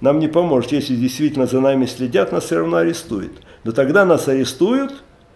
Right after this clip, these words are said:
э, когда мы отступаем, разбежались, это позор. Е-, так если уже собираются нас арестовывать, пусть арестуют нас на пути в Израиль. Правильно? Пойдем на, в аэропорт,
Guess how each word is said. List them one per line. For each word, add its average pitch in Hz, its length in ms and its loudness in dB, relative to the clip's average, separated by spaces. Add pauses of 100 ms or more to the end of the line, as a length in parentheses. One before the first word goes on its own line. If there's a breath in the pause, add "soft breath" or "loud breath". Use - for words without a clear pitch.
(260)
э, 175 340 6
когда 185 280 2
мы 190 120 4
отступаем, 156 640 -2
разбежались, 147 640 -2
это - 240 -6
позор. 196 640 0 (720)
Е-, 202 260 2
так 160 240 2
если 175 280 4
уже 156 540 4 (100)
собираются 156 560 6
нас 151 220 -2
арестовывать, 175 560 2 (320 loud breath)
пусть 233 420 0
арестуют 160 600 4
нас 151 420 4 (120)
на 139 120 0
пути 139 280 0
в 113 100 -2
Израиль. 165 440 0 (240)
Правильно? - 340 -12 (580)
Пойдем 196 420 4
на, 139 300 6
в 120 80 2
аэропорт, 127 720 4